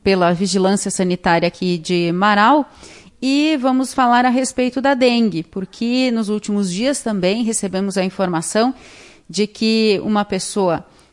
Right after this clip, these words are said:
se infectou em Vila Maria, caso que contou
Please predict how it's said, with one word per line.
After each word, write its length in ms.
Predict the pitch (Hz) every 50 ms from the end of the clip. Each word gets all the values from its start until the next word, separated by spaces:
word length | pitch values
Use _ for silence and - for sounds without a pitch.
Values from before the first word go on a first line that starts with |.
| _
se 400 | - - - - 226 220 220 - -
infectou 1000 | 247 262 269 262 - - 233 214 - - - 202 190 185 170 - - - _ _
em 260 | - 190 202 202 202
Vila 320 | 196 156 160 165 160 165 180
Maria, 460 | 214 226 226 214 220 240 285 320 277
caso 420 | - - - 175 160 170 165 165
que 100 | - - 185
contou 560 | - - 185 180 175 - - 180 175 165 165